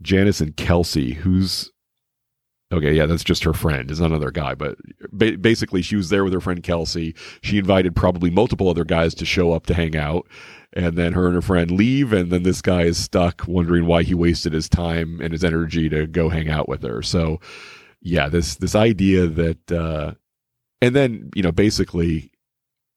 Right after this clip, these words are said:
the, the cost to this, the opportunity cost of, you know, this guy could have been at home laying in bed watching Star Trek The Next Generation reruns,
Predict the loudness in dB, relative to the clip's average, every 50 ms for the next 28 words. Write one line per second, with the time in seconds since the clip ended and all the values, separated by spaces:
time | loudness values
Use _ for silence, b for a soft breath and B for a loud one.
0 | _ _ _ _ _ -14 -6 -2 -2 0 0 -2 -4 -6 -4 0 0 0 0 0
1 | 0 2 2 2 2 0 -2 -4 -2 -2 0 0 0 0 2 4 4 4 4 2
2 | 0 0 0 0 0 0 0 2 2 2 2 2 0 -4 -8 -4 -2 0 0 0
3 | 0 -4 -8 -14 B B B B B B B B B B B B B B _ _
4 | -6 -2 -2 -2 -2 -4 -6 -8 -4 0 2 2 2 2 2 0 2 2 2 2
5 | 2 0 0 -2 0 0 0 2 2 2 2 4 2 2 2 2 2 2 2 2
6 | 0 -2 -4 -4 -2 -2 0 2 0 0 0 -2 -4 -6 -4 -6 -6 -4 0 0
7 | 0 0 0 -4 -8 -10 -8 -8 -6 -6 -8 -8 -10 -10 -10 -10 -10